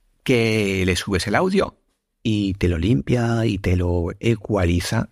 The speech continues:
que es una maravilla, ¿vale? Así que no hace falta tener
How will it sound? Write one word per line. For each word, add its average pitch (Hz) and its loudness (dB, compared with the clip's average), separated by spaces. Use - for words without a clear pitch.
que 95 0
es 104 -2
una 98 -4
maravilla, - -4
¿vale? 214 -6
Así 110 0
que 123 4
no 98 2
hace 101 0
falta 95 0
tener 95 0